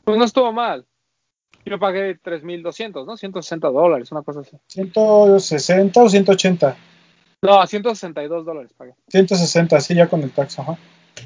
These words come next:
Speaker 1: Entonces, pues no estuvo mal.
Speaker 2: Que ojo,
Speaker 1: Sí.
Speaker 2: eh, no es un par que esté caro en reventa. En StockX
Speaker 1: Sí,
Speaker 2: realmente
Speaker 1: tampoco.
Speaker 2: no, no, no sube tanto. Yo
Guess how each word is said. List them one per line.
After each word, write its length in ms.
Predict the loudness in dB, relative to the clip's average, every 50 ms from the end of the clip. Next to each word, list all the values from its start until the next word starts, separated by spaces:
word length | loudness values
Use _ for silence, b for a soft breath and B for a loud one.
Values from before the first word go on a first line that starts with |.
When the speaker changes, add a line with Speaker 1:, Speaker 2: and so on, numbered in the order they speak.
| -20 _ _ _ -20 _ _ _ _ _ _ _
Speaker 1:
Entonces, 380 | _ -14 -14 -12 -14 -16 -16
pues 120 | _ -8 -6
no 80 | -6
estuvo 220 | -2 0 0 0 0
mal. 220 | -2 -4 -4 -8 _ _ _ _ _ _ _ _ _ _ _ _ _ _ _ _ _ -20 _ _ _ _ _ _ _ _ _ _ _
Speaker 2:
Que 80 | 8 8
ojo, 260 | 8 10 8 8 6
Speaker 1:
Sí. 60 | 8 6
Speaker 2:
eh, 80 | 6
no 160 | 6 6 6
es 100 | 4 4
un 120 | 2 0 2
par 240 | 6 6 6 6 4
que 80 | 0
esté 220 | -2 -2 -2 0 2
caro 200 | 4 4 4 2
en 80 | 0
reventa. 540 | -2 0 0 0 0 0 0 0 -2 -2 -2 _ _ _ _ _ -12
En 140 | -12 -12
StockX 420 | -6 -4 -6 -4 -2 -4 -6 -4 -2
Speaker 1:
Sí, 60 | 0
Speaker 2:
realmente 320 | 0 0 0 0 0 -2
Speaker 1:
tampoco. 220 | -2 -2 -4 -6 -8 _ _ _
Speaker 2:
no, 80 | -12 -12 -10 -10
no, 80 | -8
no 80 | -8 -6
sube 240 | -6 -4 -4 0 0
tanto. 240 | 0 2 2 0
Yo 160 | 0 -2 -2